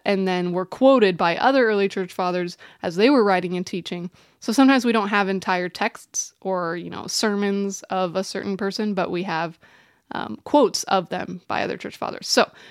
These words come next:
Eusebius quotes Origen talking about the book of Hebrews around the third century, and I'm just gonna read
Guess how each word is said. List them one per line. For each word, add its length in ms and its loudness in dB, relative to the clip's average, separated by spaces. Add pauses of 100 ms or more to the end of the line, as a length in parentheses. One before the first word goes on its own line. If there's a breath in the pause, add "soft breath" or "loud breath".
(100)
Eusebius 800 2
quotes 460 2
Origen 540 4
talking 340 -2
about 240 0
the 60 -8
book 180 -6
of 100 -10
Hebrews 480 -8 (400 soft breath)
around 340 4
the 80 -2
third 240 -6
century, 460 -6
and 100 -2
I'm 140 -2
just 180 -8
gonna 220 -4
read 440 -4